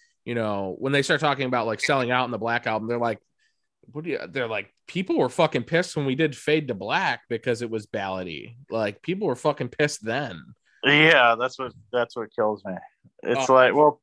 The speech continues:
Speaker 2: you know how, I mean, people are anything are, are very, um,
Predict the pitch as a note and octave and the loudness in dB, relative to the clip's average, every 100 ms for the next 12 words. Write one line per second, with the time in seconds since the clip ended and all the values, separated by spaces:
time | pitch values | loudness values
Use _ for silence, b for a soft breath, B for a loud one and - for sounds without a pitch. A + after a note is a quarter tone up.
0 | _ E3 A3 G3 C#3 - D3 C#3 B2+ G3+ | _ 0 4 4 4 -2 -2 -2 -6 -10
1 | E3+ B2+ B2 B2 A#2 A2 G#2+ G#2+ G#2+ - | 2 4 4 2 -4 -8 -4 -2 -2 -6
2 | _ _ _ _ _ _ _ _ _ _ | _ _ _ _ _ _ _ _ _ _
3 | _ A#2 A2 B2 A#2+ A2+ A2+ G#2+ G#2 G2+ | _ -4 2 4 6 4 0 2 4 4
4 | G2+ G2 | 2 -4